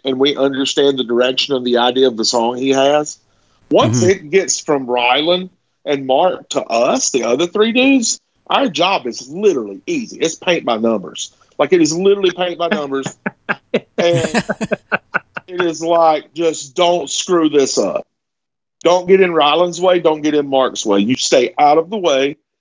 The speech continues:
Speaker 1: and you play these parts, these good, simple, nice parts, and you stay out of their way, 'cause these boys are clearly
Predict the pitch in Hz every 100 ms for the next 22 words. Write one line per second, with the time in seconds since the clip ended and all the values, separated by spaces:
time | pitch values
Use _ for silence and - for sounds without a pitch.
0 | - 139 143 147 170 151 147 151 156 -
1 | 208 175 170 - - 123 113 120 139 160
2 | 160 170 165 170 165 - _ - 147 151
3 | 156 180 151 135 - - 131 117 104 -
4 | 120 135 147 165 165 147 139 120 101 -
5 | _ _ _ - 120 120 131 143 139 -
6 | - - 113 107 - - 320 330 277 165
7 | 104